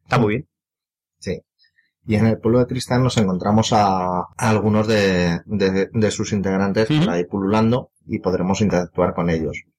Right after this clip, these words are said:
Speaker 2: Entre ellos está, por ejemplo, Adria, que es la que nos vende pociones.
Speaker 1: Ujú.
Speaker 2: Está Pepín el curandero, que no hay que decir mucho qué, qué es lo que hace.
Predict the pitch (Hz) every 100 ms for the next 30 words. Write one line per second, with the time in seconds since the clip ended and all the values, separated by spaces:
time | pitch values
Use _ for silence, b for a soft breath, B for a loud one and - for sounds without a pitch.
0 | _ _ _ _ _ _ - 101 95 107
1 | 127 127 104 87 98 98 101 98 98 98
2 | 95 - - 85 85 - 87 104 95 95
3 | 92 - 120 127 143 151 _ 98 92 95
4 | 92 98 98 98 98 98 98 95 104 98
5 | 92 101 113 135 160 - 147 151 220 -
6 | - _ _ - - - - 107 98 107
7 | 101 98 98 104 131 147 - _ _ _
8 | _ _ - 76 80 87 87 85 92 87
9 | 90 85 90 92 92 90 - 92 90 104
10 | 123 165